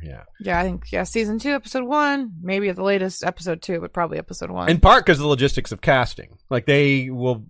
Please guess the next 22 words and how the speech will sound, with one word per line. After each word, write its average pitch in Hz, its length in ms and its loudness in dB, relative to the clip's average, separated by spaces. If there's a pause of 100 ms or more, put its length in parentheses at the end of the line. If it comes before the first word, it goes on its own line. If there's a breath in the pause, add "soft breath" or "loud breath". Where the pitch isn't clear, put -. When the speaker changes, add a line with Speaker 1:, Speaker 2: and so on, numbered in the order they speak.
Speaker 1:
they 127 140 4
won't, 135 180 4
this, 151 200 0
by 147 360 4
waiting 147 380 6
till 156 140 2
next 139 240 0
season, 131 400 2
they 123 100 4
can 127 160 0
avoid 120 440 2
casting 113 440 -2
some 110 220 -4
of - 20 -4
the 104 60 -6
characters 104 380 -4
that 92 100 -6
are 90 60 -8
crucial 98 400 -6
to 82 80 -10
that 78 180 -10
scene, 80 340 -10